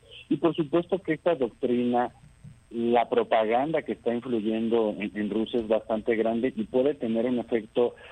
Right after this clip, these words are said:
bastante importante. En las exrepúblicas soviéticas dependería de cuáles, podría ser Bielorrusia, pero ya si hablamos de Kazajistán, por ejemplo, vemos ya esa separación muy grande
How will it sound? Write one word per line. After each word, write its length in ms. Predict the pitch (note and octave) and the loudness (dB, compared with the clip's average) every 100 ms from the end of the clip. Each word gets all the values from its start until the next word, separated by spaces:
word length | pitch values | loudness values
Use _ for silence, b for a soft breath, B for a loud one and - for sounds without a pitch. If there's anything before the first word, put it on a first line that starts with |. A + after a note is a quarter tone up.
| - | -4
bastante 460 | A2 - A#2+ A#2 C#3+ | -2 0 -2 0 -2
importante. 680 | C3 B2 - D3+ C#3+ C#3 C#3 B - | 0 -2 0 -2 0 -2 -4 B -4
En 120 | C#3+ | 0
las 160 | D3+ - | 0 0
exrepúblicas 840 | D#3 E3 D#3 F3+ G3+ A#3+ A3+ E3 | -4 -2 -2 0 0 0 0 0
soviéticas 680 | D3 A#2+ C#3+ C#3 D3+ D#3 C3 | 0 0 0 -2 -2 -2 0
dependería 640 | A#2 C3 A#2 A#2+ A2+ B2+ | 0 0 0 0 2 2
de 140 | C3 A2 | 2 0
cuáles, 420 | - E3+ D#3 B2 | 0 2 2 -2
podría 360 | - A#2 B2 C3+ | -2 0 2 0
ser 140 | D#3+ | 0
Bielorrusia, 800 | D#3 D3 A#2+ G#2+ A2+ A2+ - C#3+ F#3 B B B _ - | 2 2 2 0 -2 -2 -2 -2 -4 B B B _ -2
pero 480 | C#3 C#3 C3+ C3 A#2+ | 2 4 4 2 2
ya 160 | C#3+ D3 | 0 0
si 80 | |
hablamos 400 | D3 C3 C3 C3+ | -2 0 0 0
de 100 | A2+ | -2
Kazajistán, 720 | F#2+ G2+ G#2 - G#2+ - A#2 | -2 -4 -4 -8 -6 -2 -2
por 140 | A#2 A2 | -2 -4
ejemplo, 600 | - A#2+ A#2 B2+ B2+ B2+ B B - | -2 -4 -2 0 0 -2 B B -4
vemos 480 | A#2+ C3 C3+ C3+ C#3 - G#2 | 0 2 2 0 -2 -10 0
ya 200 | B2 A#2+ | 2 2
esa 240 | A#2+ C3 | -2 -6
separación 560 | B2 - G#2 A2 B2 A#2 | -6 -2 -2 -2 -2 -2
muy 160 | A#2+ | 0
grande 560 | A2 A2 A#2 A2+ A#2+ | 0 0 -2 0 0